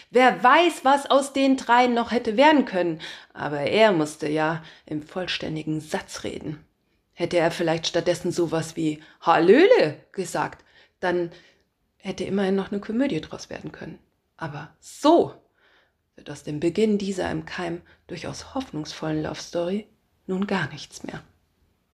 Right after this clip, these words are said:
Ja, vielleicht, wenn man Rosamunde Pilcher noch mal dran setzen würde, dass die da was schreibt, aber im normalen, schnöden Alltagsleben ist der Drops bereits gelutscht,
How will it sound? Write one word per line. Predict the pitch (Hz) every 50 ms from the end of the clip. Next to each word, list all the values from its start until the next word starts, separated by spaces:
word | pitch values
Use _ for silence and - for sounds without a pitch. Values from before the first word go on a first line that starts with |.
| _ _ _ _ _ _ _ _ _ - - -
Ja, | 202 196 190
vielleicht, | - - 190 180 170 170 180 180 175 - - -
wenn | 185 180 180
man | 170 165 160 160 156 156 156 147
Rosamunde | 131 131 175 196 196 175 180 170 170 170 170 165 165
Pilcher | 165 - 190 196 180 - 175
noch | 156 156 147 131
mal | 151 151
dran | 147 156 151 156 160 156
setzen | 160 156 156 - - 165 160 151
würde, | 160 165 160 165
dass | 165 170 165 160 160
die | - 196 180 165
da | - 170 156 151 147
was | 147 151 143 -
schreibt, | - - 170 165 165 165 -
aber | 131 165 170 165 156 - - - - - - -
im | - 202 196 196
normalen, | 185 175 160 160 165 180 226 262 254
schnöden | - - 202 202 190 175 170
Alltagsleben | - - 170 214 220 247 226 220 - - 196 202 190 190
ist | - - - - -
der | 196 190 180
Drops | 180 - - 147 147 151 - - - -
bereits | - - 160 156 151 - - - - - -
gelutscht, | 147 143 143 143 156 - - - - -